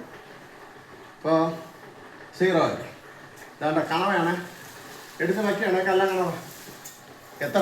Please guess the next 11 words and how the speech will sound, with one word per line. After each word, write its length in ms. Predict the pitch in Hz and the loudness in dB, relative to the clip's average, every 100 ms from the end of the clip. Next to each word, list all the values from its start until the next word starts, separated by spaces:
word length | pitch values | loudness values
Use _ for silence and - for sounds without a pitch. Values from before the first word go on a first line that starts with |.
| 190 | 4
ഉണ്ടെന്ന് 240 | 185 202 185 | 4 4 4
അറിയാം 260 | 185 165 127 | 6 4 2
ഇപ്പോൾ. 160 | - - - - - - - - - - - - - - - - - 95 131 | -4 -8 -14 -16 -14 -8 -8 -8 -12 -14 -14 -14 -14 -14 -16 -16 -6 -2 2
അയ്യോ, 800 | 160 185 202 214 220 226 240 247 170 - - - - - - - - 120 151 | 4 6 6 4 4 8 10 10 8 2 -10 -16 -18 -20 -20 -20 -4 4 6
അയ്യയ്യോ, 880 | 190 202 214 220 233 226 233 226 202 - - - - - - - - - 143 - - 214 196 208 - - 269 - 185 - | 10 10 10 10 10 10 8 8 6 2 -10 -18 -20 -20 -20 -20 -14 2 2 2 6 6 8 4 2 -2 -8 -8 0 6
രണ്ട് 220 | 151 208 208 | 6 10 10
കിലോയ്ക്ക് 340 | 226 254 254 247 214 | 10 10 10 8 8
അമ്പത് 260 | 262 254 226 | 8 8 8
ഗ്രാമേ 340 | 214 233 254 254 | 8 8 6 6
കുറവുള്ളൂ 380 | 220 240 240 202 | 6 8 8 8
കേട്ടോ. 280 | 202 220 - | 6 6 6